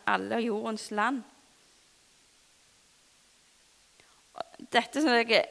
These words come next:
en hard kost, jeg synes det er vondt å lese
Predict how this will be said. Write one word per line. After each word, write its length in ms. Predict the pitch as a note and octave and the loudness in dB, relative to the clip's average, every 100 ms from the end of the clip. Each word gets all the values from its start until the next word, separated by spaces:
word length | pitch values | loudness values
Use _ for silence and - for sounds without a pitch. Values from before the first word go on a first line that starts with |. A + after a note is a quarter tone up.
| - A3+ | 2 2
en 240 | G#3 F#3+ F#3 - | 2 -4 -8 0
hard 260 | A3+ A3 A3+ - | 4 4 4 0
kost, 400 | B3 F4 - - | 0 0 -6 -12
jeg 120 | B3 | -10
synes 260 | - - G#3+ | -10 -10 0
det 120 | A3+ | 2
er 200 | G#3+ G3 - | 4 0 -6
vondt 680 | F#3+ G3+ C4+ F#4 - - - - - - - - _ _ _ _ _ _ | -10 -2 -2 -2 -10 -18 -18 -18 -20 -20 -20 -20 _ _ _ _ _ _
å 100 | A3 | 0
lese 420 | G3+ D#3+ - C4 | 0 0 2 4